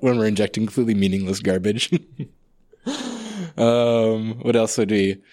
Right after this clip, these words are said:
this, this is interesting 'cause a year ago when we sat down to, like, have a talk about what this podcast was going to be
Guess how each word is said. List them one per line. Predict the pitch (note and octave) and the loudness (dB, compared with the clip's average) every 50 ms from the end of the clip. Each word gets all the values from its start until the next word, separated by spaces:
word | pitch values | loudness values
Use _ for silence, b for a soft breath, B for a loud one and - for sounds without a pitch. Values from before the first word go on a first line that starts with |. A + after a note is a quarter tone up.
| b b b | b b b
this, | D3 D3+ D3 E3 | 0 2 2 0
this | - - E3 F3 F3 E3+ F3+ F#3+ | 0 0 0 2 2 2 2 4
is | G3 F3 | 2 2
interesting | F#3 F3 F3 F3 E3+ - B2+ G2+ | 2 0 0 -2 0 0 0 0
'cause | - A2 - - - C#3 | 0 -2 -4 -2 0 0
a | B2 | 2
year | A#2 A#2 C3 D3+ D#3+ | 2 4 4 4 4
ago | D3+ B2 A2+ G2+ G2 F#2+ F#2 G2+ A2 - - - | 4 4 4 4 4 2 0 0 -4 -8 -12 -6
when | C#3+ B2 | -2 0
we | A2+ A2 | 0 2
sat | - - A#2 G#2+ | 2 2 2 2
down | A#2+ A#2 A2+ G#2 G2 | 2 2 2 2 0
to, | - G#2 F#2+ G2 G#2 | 0 -2 -2 0 0
like, | G#2 G2 - | -2 0 0
have | - G#2 G2 F#2 F2+ | 0 0 0 0 -2
a | F2+ F2 | -4 -4
talk | - - F#2+ F2+ F2 - | -2 0 0 0 0 -2
about | F#2 F2+ F2 E2+ | -4 -6 -6 -6
what | F2+ F#2+ F2+ | -8 -10 -12
this | - - | -12 -8
podcast | - - F#2+ F2+ F2+ - F#2 F2 F2 - | -4 -2 -2 -2 -2 -4 -6 -6 -6 -6
was | F#2+ | -6
going | F2+ F#2+ F2+ F2 | -4 -4 -4 -2
to | E2+ | -2
be | F2 F2+ E2+ E2 D#2+ E2+ - | -4 -4 -4 -4 -6 -8 -12